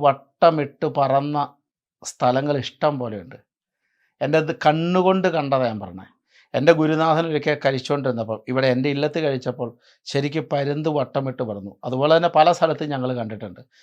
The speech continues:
കാരണം ദ്വാദശനാമം എന്ന് പറഞ്ഞാൽ ഭഗവാന്റെ പൂർണ്ണമായ എല്ലാ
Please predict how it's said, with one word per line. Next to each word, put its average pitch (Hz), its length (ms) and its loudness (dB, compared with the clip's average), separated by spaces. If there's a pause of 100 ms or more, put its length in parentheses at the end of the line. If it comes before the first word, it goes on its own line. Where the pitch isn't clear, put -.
(160)
കാരണം 151 320 4
ദ്വാദശനാമം 165 760 2
എന്ന് 180 160 -4
പറഞ്ഞാൽ 156 280 -2 (680)
ഭഗവാന്റെ 151 480 4 (100)
പൂർണ്ണമായ 147 1120 0 (280)
എല്ലാ 147 260 2